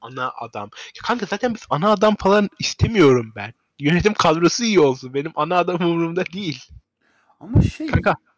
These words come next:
Speaker 2: orada da bir sıkıntı yok mu? Bak, hiç kimse kadro öneremiyor. Hiç kadro yok. Arada bir, birkaç tane mesela şey görüyorum, değil mi? İyi, İyi Parti'nin falan mesela kurmayları böyle ekonomi falan sağa sola çıkıyorlar. Hatta ben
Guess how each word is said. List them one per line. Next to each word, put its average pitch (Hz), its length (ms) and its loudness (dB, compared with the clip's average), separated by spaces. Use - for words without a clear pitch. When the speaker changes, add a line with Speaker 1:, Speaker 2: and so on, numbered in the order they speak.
Speaker 2:
orada 269 280 -14
da 302 100 -4
bir - 60 -4
sıkıntı - 480 -6
yok 302 160 -12
mu? 170 120 -14
Bak, 139 60 -20
hiç 156 200 -20
kimse 277 320 -12
kadro 160 420 -12
öneremiyor. 131 520 -14
Hiç - 200 0
kadro 269 360 -2
yok. - 320 -12
Arada 208 360 -14
bir, 180 220 -14
birkaç 202 300 -18
tane 185 160 -20
mesela 190 180 -8
şey 196 220 -16
görüyorum, 170 380 -10
değil 131 100 -14
mi? - 60 -20
İyi, 98 300 -20
İyi 117 220 -16
Parti'nin 104 380 -20
falan 104 260 -20
mesela 95 320 -20
kurmayları 92 560 -18
böyle 90 140 -18
ekonomi 92 460 -20
falan 92 240 -20
sağa 92 260 -20
sola 95 220 -20
çıkıyorlar. 95 360 -20
Hatta 92 280 -20
ben 92 80 -20